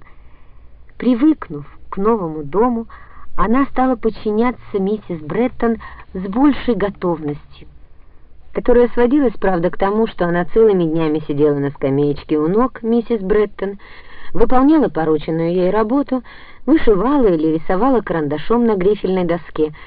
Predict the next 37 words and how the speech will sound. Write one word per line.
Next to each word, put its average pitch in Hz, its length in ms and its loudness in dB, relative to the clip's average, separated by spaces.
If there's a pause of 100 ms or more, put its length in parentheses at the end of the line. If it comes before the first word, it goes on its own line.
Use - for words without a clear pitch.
(460)
но 208 260 2
при 262 220 2
этом 233 440 2 (380)
никак 254 440 2
не 247 120 2
проявляла 208 560 0 (100)
своеобразия 175 720 0
своей 151 240 0
натуры. 135 480 -10 (560)
Я 240 160 0
даже 208 320 -2
не 202 140 -2
наблюдала 196 640 0
за 123 120 -6
ней 127 180 -6
в - 60 -16
таких 147 340 -6
случаях, 143 460 -6
потому 254 320 -6
что - 140 -2
она 220 160 0
переставала 220 520 2
быть 190 220 -2
интересной. 185 600 -6 (920)
Но 190 180 0
как 247 240 -4
только 180 400 0 (160)
стук - 280 -2
парадной 202 500 -2
двери 143 440 -6 (440)
извещал 196 800 0
о 175 100 -6
возвращении 175 720 0
Грэма 151 480 -2
и - 140 -6
наступлении 151 720 -4
вечера, 139 520 -4